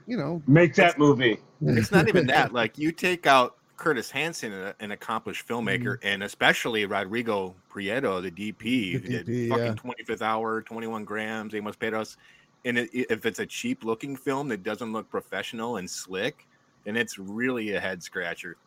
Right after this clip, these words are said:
Speaker 1: No, you're right. It does look really, really good. I mean, how else could you watch someone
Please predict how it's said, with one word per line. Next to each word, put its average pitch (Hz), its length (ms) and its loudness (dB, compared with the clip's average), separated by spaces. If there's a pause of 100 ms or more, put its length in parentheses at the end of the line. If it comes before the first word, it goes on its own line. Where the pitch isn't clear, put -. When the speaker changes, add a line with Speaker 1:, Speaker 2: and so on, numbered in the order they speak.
(640)
Speaker 1:
No, 151 100 4
you're 143 200 6
right. 127 200 4
It 131 200 0
does 139 240 2
look 131 240 0
really, 120 240 2
really 117 240 0
good. 117 180 0
I 110 40 -2
mean, 120 120 2
how 165 220 2
else 160 180 2
could 139 200 -2
you 131 120 4
watch 131 380 2
someone 123 400 0